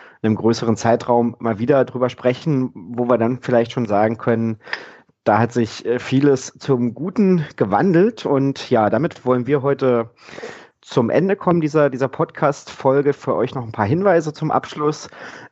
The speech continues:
Ähm, ich hab das angesprochen, bei uns bei hundertzwanzig Minuten ist das Thema Frauen im Fußball in diesem Jahr auch ein sehr großes. Da haben wir schon einige sehr interessante Angebote. Äh, der Alex hat einen Text geschrieben,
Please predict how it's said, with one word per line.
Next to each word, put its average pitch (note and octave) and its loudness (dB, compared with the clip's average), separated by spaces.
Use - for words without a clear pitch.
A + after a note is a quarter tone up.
Ähm, A2+ 2
ich - -8
hab - -8
das A#2+ 0
angesprochen, B2 0
bei A2+ 2
uns B2 -4
bei A#2 0
hundertzwanzig A2+ 0
Minuten B2+ -2
ist - -4
das A#2 -2
Thema A2+ 0
Frauen A#2+ 2
im A#2+ 0
Fußball - 0
in G#2+ -4
diesem A2+ -2
Jahr G#2 2
auch - 0
ein G#2+ 0
sehr G#2 2
großes. D#3+ 0
Da A#2+ 0
haben C#3 2
wir C3+ -2
schon B2+ -4
einige A#2+ 0
sehr A#2 2
interessante A#2+ -2
Angebote. D3+ 2
Äh, A2 2
der A#2+ 4
Alex D3 2
hat - -2
einen A#2+ 2
Text - -8
geschrieben, C3 -2